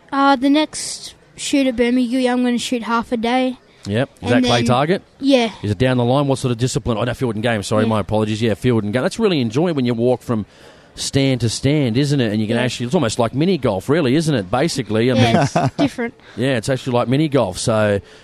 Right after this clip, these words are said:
Speaker 2: um, you know, no, it's pretty exciting, mate. Um, what, what, what's one species, if you go hunting again, what are you really looking forward to actually hunting? What,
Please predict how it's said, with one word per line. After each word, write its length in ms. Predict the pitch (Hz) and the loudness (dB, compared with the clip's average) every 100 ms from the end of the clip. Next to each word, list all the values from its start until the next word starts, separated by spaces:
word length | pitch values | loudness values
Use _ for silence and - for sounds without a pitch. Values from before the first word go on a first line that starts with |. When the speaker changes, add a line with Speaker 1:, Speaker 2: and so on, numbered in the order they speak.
| - | -6
Speaker 2:
um, 400 | 113 110 107 107 | -2 0 0 -2
you 60 | 151 | -4
know, 100 | 165 | -2
no, 60 | |
it's 100 | 147 | -2
pretty 200 | - 170 | -2 -2
exciting, 460 | 113 - 143 156 123 | -2 -2 0 0 0
mate. 300 | 120 151 - | 0 -2 -2
Um, 280 | 135 131 131 - | -2 0 -2 -2
what, 280 | 135 147 | 2 2
what, 160 | 139 143 | 2 2
what's 240 | 143 151 | 0 0
one 180 | 147 139 | 0 0
species, 480 | 127 - 135 139 117 | 0 0 0 0 -2
if 60 | 110 | -2
you 80 | 113 | 0
go 160 | 123 | 0
hunting 360 | 117 131 127 135 | 0 0 0 0
again, 220 | 113 107 | 0 0
what 120 | 120 | 2
are 40 | 131 | 2
you 80 | 120 | 2
really 240 | 123 120 | 2 2
looking 480 | 113 113 120 123 110 | 2 2 2 2 -4
forward 520 | - 107 117 123 113 | -4 0 4 4 2
to 60 | 101 | 0
actually 360 | 110 107 113 104 | -4 -4 -4 -2
hunting? 360 | 113 123 110 | -2 -2 0
What, 140 | 113 | 0